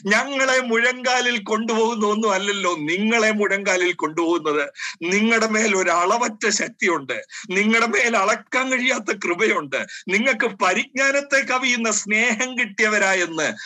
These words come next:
ദൈവസഭയെ നോക്കി ആരെങ്കിലും ഇന്നത്തെ കാലഘട്ടത്തിൽ പറയുമോ? അവിടാണ് ഈ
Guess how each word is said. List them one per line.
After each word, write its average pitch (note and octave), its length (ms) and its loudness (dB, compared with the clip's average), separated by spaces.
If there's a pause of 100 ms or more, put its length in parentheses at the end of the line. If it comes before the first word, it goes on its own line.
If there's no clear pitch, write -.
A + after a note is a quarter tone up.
(140)
ദൈവസഭയെ A3 760 2
നോക്കി F3 420 -4
ആരെങ്കിലും C4+ 1040 0 (200)
ഇന്നത്തെ A#3 520 0 (120)
കാലഘട്ടത്തിൽ F#3 720 0 (140)
പറയുമോ? E3+ 460 0 (1120)
അവിടാണ് D#3+ 600 2 (160)
ഈ D3+ 80 2